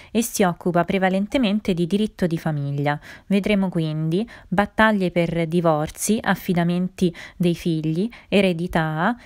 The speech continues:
e diritti civili. Lavora insieme a due delle tre figlie, almeno inizialmente. Sin dalle prime puntate dovrà fare i conti con il ritorno dell'ex marito a Milano.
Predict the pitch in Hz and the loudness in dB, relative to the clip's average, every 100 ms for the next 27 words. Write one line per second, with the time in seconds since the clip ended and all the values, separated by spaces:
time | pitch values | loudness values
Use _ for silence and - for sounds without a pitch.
0 | - 226 208 277 294 - 214 180 156 151 | -4 -2 0 0 0 -2 -2 0 -2 -4
1 | 151 147 - 202 220 220 190 175 196 214 | -4 -6 -6 0 2 4 2 0 0 -2
2 | - 285 233 180 175 240 254 240 - - | -2 0 0 -2 -2 0 0 -2 -8 -4
3 | 180 180 175 185 180 - 165 147 156 156 | 0 2 0 -2 -4 -2 -4 -2 -2 -4
4 | - - - 285 254 196 170 160 - 160 | -6 -4 0 2 2 2 0 -4 -2 -2
5 | 151 143 135 147 - 151 - - - - | -2 -4 -4 -6 -4 -4 -4 -20 -12 -2
6 | 285 285 214 170 185 208 185 170 165 170 | 0 2 2 2 2 2 2 0 -4 -2
7 | 170 147 151 170 - - - 180 190 208 | 0 0 0 -2 -4 -8 -6 0 0 0
8 | - 226 208 180 156 147 156 - 220 - | 0 0 0 0 -2 -2 -6 -4 -4 -2
9 | 208 196 202 208 214 170 160 - 160 - | 0 0 0 -2 0 0 -2 -2 -2 -4
10 | - - 180 185 202 202 - 180 170 170 | -12 -4 0 2 0 -2 -2 0 0 0
11 | 156 151 180 214 214 214 185 160 143 143 | -2 -2 0 0 0 0 2 0 -2 -4
12 | 147 | -6